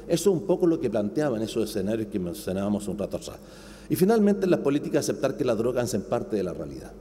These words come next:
que no podemos darle, dar vuelta a la cara, au-, aunque no nos guste,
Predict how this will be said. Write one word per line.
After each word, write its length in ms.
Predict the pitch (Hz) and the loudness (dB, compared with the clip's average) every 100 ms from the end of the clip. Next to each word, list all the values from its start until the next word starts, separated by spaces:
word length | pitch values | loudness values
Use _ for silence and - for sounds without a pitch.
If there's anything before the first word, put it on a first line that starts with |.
| - - - | -18 -18 -4
que 100 | 104 | 0
no 180 | 113 107 | 0 4
podemos 360 | 107 120 110 | 4 4 2
darle, 440 | 95 92 90 87 92 | 0 -2 -2 -4 -4
dar 100 | 90 | -6
vuelta 320 | 87 95 85 82 | -4 -4 -4 -6
a 20 | |
la 100 | 80 | -6
cara, 300 | 92 101 131 - - - - - - | -6 -4 -6 -12 -18 -18 -20 -20 0
au-, 180 | 127 127 | 0 2
aunque 220 | 143 - | 2 4
no 100 | 156 | 4
nos 120 | 185 | 4
guste, 340 | 143 120 - | 4 2 0